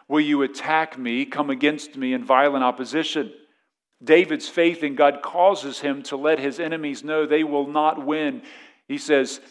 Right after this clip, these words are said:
"Ye shall be slain, all of you, as a bowing wall shall ye be, and a tottering fence." In verse two, he talks about how he will be stable, but his enemies, here in verse number three, will not be. In verse four, David sees,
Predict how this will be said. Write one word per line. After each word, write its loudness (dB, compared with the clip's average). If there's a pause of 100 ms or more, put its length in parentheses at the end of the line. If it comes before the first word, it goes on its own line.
(140)
"Ye -6
shall 4
be -2
slain, -6
all 4
of -2
you, 0
as 0
a 0 (140)
bowing 4
wall 6
shall 4
ye -2
be, 0
and 2
a 0
tottering 2
fence." -2
In -6
verse -2
two, 0
he -2
talks 4
about 4
how 4 (280)
he -4
will 2
be 0
stable, 2
but 0
his 0
enemies, 0 (200)
here 2
in 0
verse -2
number -2
three, 0
will 0
not 2
be. -8 (640)
In -4
verse 0
four, 6
David 2
sees, -4